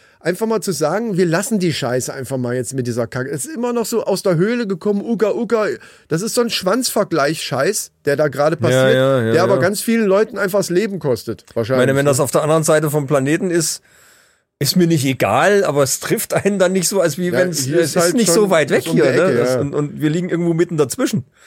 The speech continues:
Speaker 1: Ja. Aber wir wollen den, die Stimmung jetzt mal nicht
Speaker 2: Genau.
Speaker 1: runterziehen. Wir haben's Bier
Speaker 2: Prost,
Speaker 1: in der Hand.
Speaker 2: Leute.
Speaker 1: Leute, Prost. Äh,
Speaker 2: <laughs> Wird schon alles werden.
Speaker 1: es wird schon.
Speaker 2: Ah.
Speaker 1: <laughs> Das ist geil.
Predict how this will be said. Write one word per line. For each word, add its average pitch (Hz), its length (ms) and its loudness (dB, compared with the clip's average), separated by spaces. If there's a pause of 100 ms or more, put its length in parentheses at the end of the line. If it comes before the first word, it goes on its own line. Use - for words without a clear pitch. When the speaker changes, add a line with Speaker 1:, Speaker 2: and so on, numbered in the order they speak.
Speaker 1:
Ja. 131 200 -2 (440)
Aber 147 220 2
wir 139 80 -2
wollen 180 180 4
den, 160 200 0
die 156 280 0
Stimmung 269 360 2
jetzt 214 180 2
mal 196 140 2
nicht 175 100 4
Speaker 2:
Genau. 294 180 4
Speaker 1:
runterziehen. 247 320 4
Wir 208 100 4
haben's 190 180 0
Bier 233 100 2
Speaker 2:
Prost, 370 160 4
Speaker 1:
in 440 60 4
der 202 100 2
Hand. 247 200 -2
Speaker 2:
Leute. 330 420 4
Speaker 1:
Leute, 240 100 2
Prost. 254 500 2
Äh, 220 380 4 (100)
Speaker 2:
<laughs> - 80 -16
Wird 285 140 -2
schon 269 100 2
alles 220 280 0
werden. 208 240 2
Speaker 1:
es 131 100 -4
wird 202 180 2
schon. 170 120 2
Speaker 2:
Ah. 139 280 2
Speaker 1:
<laughs> - 40 -18 (400)
Das 523 240 2
ist - 200 0
geil. 254 280 4